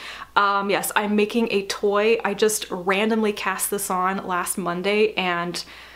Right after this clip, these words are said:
I'm very excited. I'm very excited. I'm, I'm, uh, probably a little more than halfway through. Most of the knitting is done on this, um, disturbing animal skin. <laughs>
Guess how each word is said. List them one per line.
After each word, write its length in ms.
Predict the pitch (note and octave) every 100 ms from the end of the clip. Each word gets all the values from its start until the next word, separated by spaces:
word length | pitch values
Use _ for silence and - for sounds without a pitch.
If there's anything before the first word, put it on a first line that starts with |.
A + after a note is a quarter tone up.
| - - - - - _ _ F3+
I'm 120 | F3+
very 280 | F#3 F#3+ F#3
excited. 420 | - D#3+ D#3+ -
I'm 120 | F3 F3+
very 220 | F#3+ F3+
excited. 320 | F3+ E3 F3
I'm, 220 | - A#3+ -
I'm, 460 | A#3+ B3 B3 A#3+ - -
uh, 240 | A3 G#3
probably 260 | - D4 C4+
a 60 |
little 240 | C#4 E4 D4+
more 180 | C4+
than 140 | B3+ A#3
halfway 560 | - - G#3+ - G3+
through. 500 | G#3 - - G3 A#3
Most 300 | B3+ G3+ G#3+
of 80 | G#3+
the 80 | G#3
knitting 380 | G3 F#3+ G3 G#3
is 180 | A3+ G#3+
done 180 | A#3+
on 200 | B3 B3+
this, 360 | B3+ C4+ - - -
um, 480 | G3+ G3 F3+ F3+ F3+ - _ _ _ _ _ G3+
disturbing 840 | G3+ - - G3+ G3+ F#3+ F#3+ -
animal 540 | F#3 F#3+ G3+ G#3 A3
skin. 500 | - - - A#3 D4
<laughs> 60 | F4